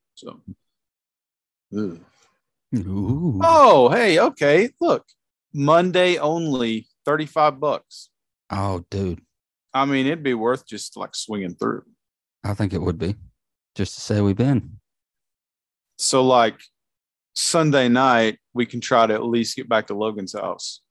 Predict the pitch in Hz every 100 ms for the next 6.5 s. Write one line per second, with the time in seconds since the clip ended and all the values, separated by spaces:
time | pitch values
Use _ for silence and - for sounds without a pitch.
0 | _ - - 92 - 104 101 104 101 101
1 | 101 104 104 101 98 95 - - 117 110
2 | 107 _ _ _ _ _ _ _ _ _
3 | _ _ _ - 120 117 113 113 110 -
4 | _ _ _ _ _ _ 147 113 113 107
5 | 113 - 107 117 110 110 101 101 104 92
6 | 95 - 110 95 110